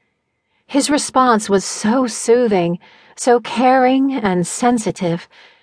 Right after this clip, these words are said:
that she fought the urge to burst into tears.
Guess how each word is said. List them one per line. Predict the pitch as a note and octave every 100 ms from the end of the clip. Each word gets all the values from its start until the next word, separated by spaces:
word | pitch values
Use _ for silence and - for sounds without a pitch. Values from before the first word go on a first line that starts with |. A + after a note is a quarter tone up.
| _ -
that | B3
she | - C4+
fought | A#3 C4+ C#4
the | D4+ C#4
urge | A#3+ B3+ G#3+ -
to | G3+
burst | F#3 A3+ A#3 -
into | F#3 G#3+
tears. | - A3+ B3 F#3+ F#3 -